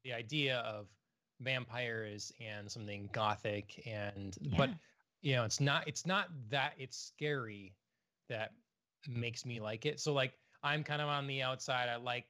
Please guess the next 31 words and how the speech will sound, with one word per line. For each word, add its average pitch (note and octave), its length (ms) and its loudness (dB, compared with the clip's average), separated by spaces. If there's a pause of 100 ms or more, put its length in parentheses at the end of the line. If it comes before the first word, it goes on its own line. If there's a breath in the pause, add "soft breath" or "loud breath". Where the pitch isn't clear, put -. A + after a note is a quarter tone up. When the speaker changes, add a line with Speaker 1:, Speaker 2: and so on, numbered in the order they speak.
Speaker 1:
the B2+ 140 -10
Constantine B2+ 760 -4
movie F#2+ 380 -8 (440)
with G#2 320 -6 (380)
Speaker 2:
Yeah. A#2 320 2
Speaker 1:
Keanu A2 60 -2
Reeves. A#2+ 480 0 (320)
It's D#3+ 180 0
not C#4+ 260 6
s-, - 280 -6
really F3+ 260 6
a A2+ 40 -2
scary E3 460 4
movie, B2 440 0
really, A2+ 380 0
but G#3+ 200 2
it's - 320 0
got E3+ 300 2
demons A2+ 360 -2
and G2 80 -16
stuff - 280 -10
in - 80 -12
it. - 120 -16 (380 soft breath)
Speaker 2:
Yeah. C3+ 240 4
Speaker 1:
And, C3 340 0
um, A#2+ 460 -2 (960)
like, A#2+ 380 -4
um, A2+ 520 0 (1120)
Dracula A#2 680 0 (200)
with, G#2+ 400 -2
uh, G2+ 200 0